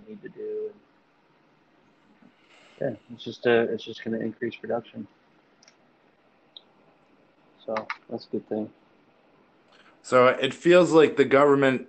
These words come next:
Speaker 2: is just basically gonna set the price that they're purchasing these ventilators at. It's like, okay, we tried to do this, like, in a friendly manner, like, where we
Speaker 1: Yeah,
Speaker 2: know
Speaker 1: that's definitely
Speaker 2: it's
Speaker 1: part
Speaker 2: like
Speaker 1: of it,
Speaker 2: how much,
Speaker 1: yeah.
Speaker 2: like, where we know how much these things should cost,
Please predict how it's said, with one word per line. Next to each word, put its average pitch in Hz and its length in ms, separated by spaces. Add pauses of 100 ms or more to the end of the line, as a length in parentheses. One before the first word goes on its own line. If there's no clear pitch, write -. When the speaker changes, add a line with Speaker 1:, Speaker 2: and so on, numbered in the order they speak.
Speaker 2:
is 113 320
just 123 240
basically 131 300
gonna 110 240
set - 500
the - 80
price 110 600
that 107 340
they're 104 160
purchasing 110 560
these 98 160
ventilators 98 540
at. 92 200
It's 104 200
like, 113 240
okay, 143 260
we 120 220
tried 120 300
to 123 60
do 131 160
this, 131 240
like, 113 300
in 113 160
a 101 60
friendly 110 340
manner, 110 460 (460)
like, 110 280
where 113 160
we 120 60
Speaker 1:
Yeah, 117 80
Speaker 2:
know 107 420
Speaker 1:
that's - 220
definitely 147 220
Speaker 2:
it's 117 80
Speaker 1:
part 117 160
Speaker 2:
like - 20
Speaker 1:
of 113 80
it, - 20
Speaker 2:
how 113 80
much, 113 100
Speaker 1:
yeah. 117 220 (1000)
Speaker 2:
like, 107 420
where 110 240
we 117 100
know 110 240
how 117 140
much 113 260
these 110 220
things 113 200
should 110 280
cost, 151 400